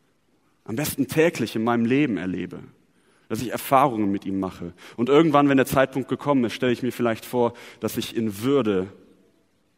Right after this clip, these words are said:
fern von Krankheit, alt werde. Ich glaube, es ist menschlich, dass wir uns ein Stück weit unser Leben so vorstellen.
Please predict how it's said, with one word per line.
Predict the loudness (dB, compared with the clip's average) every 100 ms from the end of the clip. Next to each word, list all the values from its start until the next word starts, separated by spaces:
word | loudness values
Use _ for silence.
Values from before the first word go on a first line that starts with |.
| _ _
fern | -6 0 0
von | 0 -4
Krankheit, | -2 -2 -2 -2 -4 -4 -10 -20 _ _ -6
alt | -2 -2
werde. | -4 -8 -8 -12 -16 _ _ _ _ _ _ _ _ _ _ _ _ _ -12
Ich | 0
glaube, | 2 2
es | 0
ist | -4
menschlich, | 0 2 4 2 -2 -2
dass | -2 -4
wir | -2
uns | -4 -4
ein | -8
Stück | -6 -8 -4
weit | 0 0 -2 -10 -10
unser | -4 0 2
Leben | 4 4 4 0 -2 -6 -20 -20 _ -18
so | -14 -6 -2 -2 -6 -16
vorstellen. | -20 -6 -4 -4 -6 -8 -8 -10